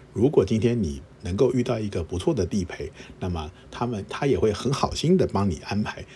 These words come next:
帮你介绍、带你去玩你想要玩的东西。那这方面的话呢，银狐之前在泰国行走的时候呢，也有认识一些这方面的人，那其中也有非常熟的地陪朋友，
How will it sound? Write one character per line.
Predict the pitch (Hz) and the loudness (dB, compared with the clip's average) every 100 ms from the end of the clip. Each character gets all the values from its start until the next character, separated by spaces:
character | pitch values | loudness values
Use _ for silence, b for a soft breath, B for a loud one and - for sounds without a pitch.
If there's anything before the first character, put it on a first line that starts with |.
| B | B
帮 | - 107 | -4 -2
你 | 85 | -2
介 | - 117 | 2 2
绍、 | 87 87 B B | 2 -4 B B
带 | - 110 | -4 -2
你 | 73 | -4
去 | 76 92 80 - | -4 -6 -6 -12
玩 | - | -8
你 | 90 | -4
想 | 90 - | -4 -6
要 | 90 | -8
玩 | 71 | -8
的 | 82 | -4
东 | 120 151 | -2 0
西。 | - - - | -4 -10 -10
那 | 98 82 | -8 -6
这 | - 165 | -2 0
方 | 160 | 2
面 | 180 185 | 2 2
的 | 117 | 2
话 | - 123 | -2 -2
呢， | 98 92 | -2 -4
银 | 80 95 | -6 -4
狐 | 95 | -4
之 | 95 95 | 0 -2
前 | - 78 80 87 | 0 -6 -6 -6
在 | 98 104 90 | -6 -6 -4
泰 | 85 | 0
国 | 117 87 90 | 0 -2 -6
行 | 85 87 117 | -6 -6 -6
走 | - | -6
的 | 87 | -6
时 | - 98 | -10 -6
候 | 92 | -6
呢， | 87 87 B B | -6 -8 B B
也 | 95 160 | 2 4
有 | 92 | 4
认 | 92 120 | 4 4
识 | 98 - 98 | 2 -2 -2
一 | 98 | -2
些 | - 95 | -2 -2
这 | 95 | 0
方 | 95 90 | -2 -2
面 | 101 85 | -2 -2
的 | |
人， | - - - B B B | -6 -8 -14 B B B
那 | 90 | -8
其 | - 98 | -4 0
中 | 120 143 | 4 6
也 | 120 | 6
有 | 147 82 | 4 2
非 | - 139 | 0 0
常 | 117 | 0
熟 | 101 - 87 | -2 -2 -4
的 | 98 117 - B | -2 -2 -6 B
地 | - 101 | -2 -2
陪 | 90 78 - | -2 -6 -10
朋 | - 82 | -10 -8
友， | 82 | -8